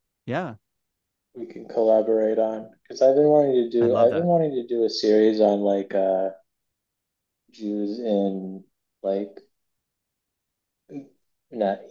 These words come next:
Speaker 2: ancient, but, like, a series on Jews in India or Japan of, like, a
Speaker 1: Hmm.
Speaker 2: historical examination in different regions.
Speaker 1: Oh,
Speaker 2: 'Cause
Speaker 1: yeah.
Speaker 2: we don't know a lot about peoples in those areas. I, I do know that, like,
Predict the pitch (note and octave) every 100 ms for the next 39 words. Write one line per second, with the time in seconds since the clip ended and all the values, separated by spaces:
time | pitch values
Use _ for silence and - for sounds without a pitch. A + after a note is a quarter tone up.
0 | A2 G2+ - A#2 A#2+ - G#2+ A2+ G#2 G2+
1 | G#2 - _ _ _ - A2+ - A2 G2+
2 | G2 G2 G2 G2 G#2 G2+ G2+ A2 G2+ G2
3 | G2 F#2+ G2 G#2 G2 A2 G#2 - A#2 G#2
4 | G2 F#2+ F#2+ - _ _ G#2+ G2+ G2 F#2+
5 | - B2 A2+ A2 G#2 - G2+ F#2+ F#2+ G2+
6 | F#2+ G2 - - G#2 G#2+ G#2 G2+ G2+ G2
7 | F#2 G#2+ G2 G2+ - G#2+ A2 G#2+ G#2+ A2
8 | A#2 A#2 - - _ _ _ _ _ _
9 | _ _ - A#2+ A2 G#2+ A#2+ C#3 B2 A#2
10 | A#2+ G#2+ G2+ G#2 G#2+ G2+ A2+ - _ -
11 | - - G2+ G2 - A#2 G3+ G2+ G2+ -
12 | A2+ G#2 G#2 G2+ G#2 G#2+ - _ _ -
13 | A2 B2 A#2 A2+ B2+ C3+ B2+ B2 A2+ G#2
14 | G2+ G2 G2 G2+ -